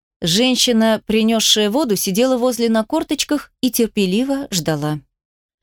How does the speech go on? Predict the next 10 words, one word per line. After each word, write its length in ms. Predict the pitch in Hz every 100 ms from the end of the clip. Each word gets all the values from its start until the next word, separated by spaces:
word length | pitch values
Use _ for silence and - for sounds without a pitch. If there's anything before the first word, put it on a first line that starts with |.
| _ _ _ -
В 100 | 156
разгар 480 | 185 190 175 262 240
безлунной 680 | 214 208 220 254 220 202
ночи, 340 | 190 262 294 -
пока 280 | 180 185 190
сон 440 | - 196 190 180
звезд 420 | 165 160 190 -
водил 320 | 160 175 175 165
свои 280 | - 160
хороводы, 680 | 160 170 170 175 277 254 247